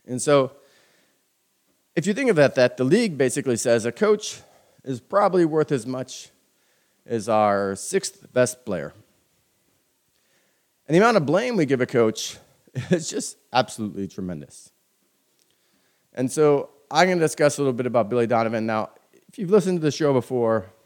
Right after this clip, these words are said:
I wouldn't describe myself as a huge fan of Donovan in the sense of, like, I think he's fantastic. I don't think he's Erik Spoelstra out there.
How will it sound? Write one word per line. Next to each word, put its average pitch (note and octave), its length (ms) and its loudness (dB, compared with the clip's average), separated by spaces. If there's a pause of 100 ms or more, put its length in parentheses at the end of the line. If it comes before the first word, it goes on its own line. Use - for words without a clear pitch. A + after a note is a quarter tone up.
(880)
I C#3 100 2
wouldn't F3+ 300 2
describe C3 440 -2
myself A#2 560 -4 (880)
as A2+ 180 -2
a A#2 60 -2
huge D#3+ 600 -2 (440)
fan D3+ 280 4
of C3 100 -4
Donovan A#2 600 -2
in A#2+ 80 -12
the A2 60 -6
sense A#2 260 -8
of, G2+ 100 -8
like, G2+ 260 -4
I D3 100 0
think C3+ 160 -2
he's A#2+ 140 -4
fantastic. - 520 -16 (1400)
I D#3+ 80 4
don't F3+ 120 6
think E3 100 4
he's C#3+ 100 0
Erik C3 200 4
Spoelstra G#2+ 400 -2
out F2+ 160 -2
there. E2+ 260 -4